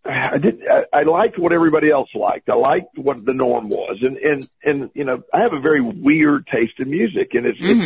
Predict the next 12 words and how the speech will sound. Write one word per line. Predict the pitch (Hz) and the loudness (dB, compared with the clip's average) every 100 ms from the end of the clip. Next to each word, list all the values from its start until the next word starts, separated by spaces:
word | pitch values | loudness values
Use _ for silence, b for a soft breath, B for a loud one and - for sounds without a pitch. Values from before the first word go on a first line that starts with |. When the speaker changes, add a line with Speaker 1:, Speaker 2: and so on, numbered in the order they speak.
| 170 | 0
Speaker 1:
it's | - | -2
just | |
a | - | -4
bunch | 123 170 175 | -2 0 0
of | 123 | 0
different | 117 - 98 | -2 -4 -4
kind | 113 110 | -2 -2
of | 104 | -2
music. | 101 - 82 - B B B - | -8 -8 -12 -16 B B B -2
And | 156 | 0
Speaker 2:
Mm-hmm. | 165 | 2
Speaker 1:
so, | 147 127 113 | 2 2 0